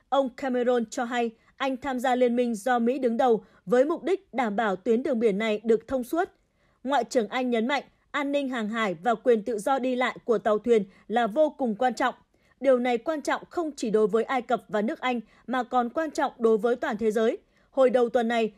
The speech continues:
Mỹ đã thông báo kế hoạch thành lập Liên minh Hải quân đa quốc gia do Mỹ dẫn đầu nhằm bảo vệ hoạt động vận chuyển trên Biển Đỏ, trong bối cảnh lực lượng Houthi ở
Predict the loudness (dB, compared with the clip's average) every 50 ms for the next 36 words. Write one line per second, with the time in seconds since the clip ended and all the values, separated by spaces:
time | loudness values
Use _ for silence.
0 | _ _ -2 0 0 0 2 0 0 -2 0 -2 -4 -4 -2 0 0 0 0 2
1 | 2 2 2 2 -4 -6 -8 -8 -6 -4 -2 -2 -2 -2 -4 -4 -4 -4 -2 -2
2 | -4 -4 -4 -4 -6 -6 -2 0 -2 -2 -2 -4 -4 -4 -4 -2 -4 -8 -8 -4
3 | -2 0 0 0 -2 -6 -4 -2 -2 0 0 0 -2 -2 -2 -4 -4 -2 2 2
4 | 2 2 2 -2 _ _ _ _ -6 -2 -2 -2 0 0 0 0 0 0 -2 -4
5 | -2 -4 -4 -6 -2 -2 -2 -2 -2 -4 -6 -6 -6 -4 -2 0 0 0 -2 -6
6 | -6 -6 0 0 0 2 2 0 0 0 -2 _ _ _ _ _ _ _ -2 -2
7 | 2 4 2 2 2 2 -2 0 2 0 0 0 -2 -4 -4 -2 0 0 0 0
8 | -2 -4 -4 -4 0 0 0 0